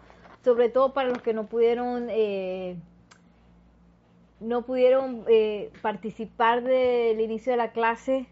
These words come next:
con la primera visualización, pues tenemos una segunda tanda <laughs> en donde vamos a, a pedir, vamos a invocar a la amada Lady Kuan Yin para que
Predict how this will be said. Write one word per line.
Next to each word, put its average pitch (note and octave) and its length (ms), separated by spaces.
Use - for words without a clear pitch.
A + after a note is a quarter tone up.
con A3 240
la A#3 160
primera G#3 420
visualización, G#3+ 840
pues F#3+ 180
tenemos G3 380
una A3+ 160
segunda G3 480
tanda F#3 400
<laughs> - 1160
en A#3 200
donde A3+ 240
vamos G#3+ 340
a, G#3 160
a G3+ 280
pedir, G#3 500
vamos F#3+ 380
a F#3+ 120
invocar F#3+ 560
a A#3+ 40
la A3+ 80
amada G3 560
Lady G3 240
Kuan F#3 240
Yin G3+ 320
para F#3 420
que A3 320